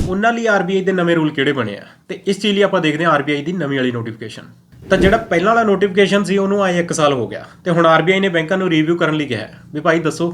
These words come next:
ਕੀ ਅਪਡੇਟ ਚੱਲ ਰਿਹਾ ਹੈ, ਜਿਹੜੇ ਅਨਕਲੇਮਡ ਅਕਾਊਂਟ ਹੈ, ਜਿਹੜੇ ਇਨਓਪਰੇਟਿਵ ਅਕਾਊਂਟ ਆ, ਉਹ ਘੱਟ ਹੋਏ ਕਿ ਨਹੀਂ, ਅਨਕਲੇਮਡ ਪੈਸਾ ਘਟਿਆ ਕਿ ਨਹੀਂ, ਤੇ ਇਹ ਚੀਜ਼ ਉਹਨਾਂ ਦੇ ਸਾਹਮਣੇ ਆਈ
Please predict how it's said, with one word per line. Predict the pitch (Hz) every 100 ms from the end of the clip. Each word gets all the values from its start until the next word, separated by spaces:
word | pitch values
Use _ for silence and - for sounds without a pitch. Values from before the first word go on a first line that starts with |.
| -
ਕੀ | 160 160
ਅਪਡੇਟ | 156 156 156
ਚੱਲ | 151 151
ਰਿਹਾ | 135 151
ਹੈ, | 156 - - -
ਜਿਹੜੇ | 143 160
ਅਨਕਲੇਮਡ | 151 151 156 156
ਅਕਾਊਂਟ | 156 151 147 156
ਹੈ, | 147 - - - - -
ਜਿਹੜੇ | 156 170
ਇਨਓਪਰੇਟਿਵ | 165 160 156 160 156
ਅਕਾਊਂਟ | 147 151
ਆ, | 160
ਉਹ | 170
ਘੱਟ | 170
ਹੋਏ | 139 143
ਕਿ | 160
ਨਹੀਂ, | 160 147 156 160
ਅਨਕਲੇਮਡ | 147 135 151 156
ਪੈਸਾ | 156 143 160 160
ਘਟਿਆ | 170 143
ਕਿ | 147 156
ਨਹੀਂ, | 143 143 - - _ _ _
ਤੇ | 185 -
ਇਹ | 170 180
ਚੀਜ਼ | 175 151
ਉਹਨਾਂ | 147 147
ਦੇ |
ਸਾਹਮਣੇ | 135 123 131
ਆਈ | 110 107